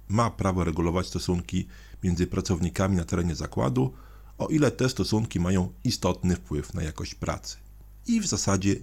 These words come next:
nie wzbudzało to większych kontrowersji. Więcej wątpliwości wzbudzało jednak to, w jaki sposób definiować ów stosunek osobisty oraz jak kontrolować jego dynamikę. Przecież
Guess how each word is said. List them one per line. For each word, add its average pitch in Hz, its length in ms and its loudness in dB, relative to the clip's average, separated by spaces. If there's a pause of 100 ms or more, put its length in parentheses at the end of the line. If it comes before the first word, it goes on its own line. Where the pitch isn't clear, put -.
(100)
nie 98 60 2
wzbudzało 85 500 0
to 82 140 -2
większych 73 460 -4
kontrowersji. 80 800 -2 (420)
Więcej 214 340 2
wątpliwości 87 840 0
wzbudzało 101 580 2
jednak 143 360 2
to, 87 380 -2 (140)
w 87 60 -2
jaki - 260 0
sposób - 500 -4 (140)
definiować 95 840 2 (120)
ów 98 320 4
stosunek 87 580 -2
osobisty - 640 -6 (460)
oraz 127 340 -2
jak - 260 -6
kontrolować 85 680 -2
jego 78 240 -4
dynamikę. 98 500 0 (800)
Przecież - 640 -4